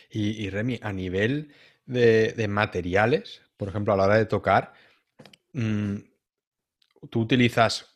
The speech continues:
una boquilla como la que puedo utilizar yo, eh, digamos, se-, eh, para tocar clásico, jazz? A nivel cañas, ¿necesitas también unas cañas más duras, más blandas?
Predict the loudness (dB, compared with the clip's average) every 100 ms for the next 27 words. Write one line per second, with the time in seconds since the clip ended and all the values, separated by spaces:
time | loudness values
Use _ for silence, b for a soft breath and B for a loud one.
0 | _ -18 -4 0 2 2 2 2 4 2
1 | -2 -6 -6 -4 -6 -8 -6 -4 -4 -4
2 | -4 -2 -2 -2 0 0 0 -6 -8 -6
3 | -6 -8 -8 -10 -4 -4 -4 -8 -14 -12
4 | -10 -6 -4 -4 -2 -2 -2 -2 0 0
5 | 0 0 0 0 -4 -2 -2 2 2 2
6 | B B B B -6 -4 0 0 0 0
7 | 0 0 -2 -4 -6 -2 0 0 0 0
8 | 0 -2 -2 -2 -2 0 -2 -4 b b
9 | b b b _ _ -6 -4 -4 -4 0
10 | 4 4 2 -2 -2 -2 0 2 4 2
11 | 0 -4 -14